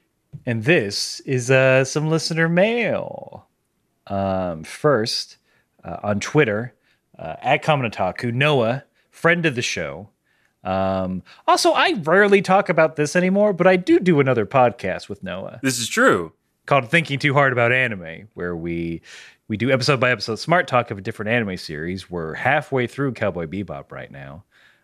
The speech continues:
Speaker 1: Um, so if you didn't know that, now you know again. Um,
Speaker 2: Oh, and I'm
Speaker 1: but
Speaker 2: just
Speaker 1: he
Speaker 2: gonna, I'm, I wanna plug that too. It's some good, easy, and informative listening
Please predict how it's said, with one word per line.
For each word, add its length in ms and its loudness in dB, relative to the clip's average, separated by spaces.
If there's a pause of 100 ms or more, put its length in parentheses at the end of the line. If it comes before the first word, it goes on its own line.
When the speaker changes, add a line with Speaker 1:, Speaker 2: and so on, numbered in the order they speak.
(100)
Speaker 1:
Um, 580 -8 (340)
so 160 2
if 140 4
you 60 4
didn't 180 4
know 140 4
that, 200 4
now 140 2
you 140 0
know 260 0
again. 460 -6 (220)
Um, 360 -6
Speaker 2:
Oh, 240 -2
and 160 2
I'm 60 2
Speaker 1:
but 80 4
Speaker 2:
just 100 -2
Speaker 1:
he 80 4
Speaker 2:
gonna, 220 2 (180)
I'm, 240 -4 (120)
I 60 -2
wanna 180 0
plug 340 2 (180)
that 340 0
too. 360 0 (320)
It's 200 -6
some 240 -4
good, 580 2 (120)
easy, 840 -6 (120)
and 140 -2
informative 640 0
listening 640 0